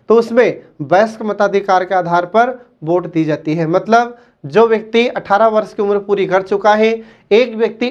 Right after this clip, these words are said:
एक वोट देने का अधिकार रखता है, यह अनुच्छेद तीन सौ चौबीस में प्रावधान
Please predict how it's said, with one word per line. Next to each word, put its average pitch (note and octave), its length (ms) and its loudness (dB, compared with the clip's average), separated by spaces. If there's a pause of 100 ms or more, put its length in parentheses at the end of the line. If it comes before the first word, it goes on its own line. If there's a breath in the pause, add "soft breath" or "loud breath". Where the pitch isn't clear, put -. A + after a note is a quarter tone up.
एक A#3+ 200 4
वोट G#3+ 240 0
देने G3+ 220 0
का G3 80 -2
अधिकार F3 360 0
रखता F3+ 260 -2
है, F#3+ 220 -4 (280 soft breath)
यह G3+ 180 4
अनुच्छेद G3+ 420 -2
तीन F3+ 200 -4
सौ G3 80 -10
चौबीस E3 380 -6
में F3 100 -4
प्रावधान E3 480 -4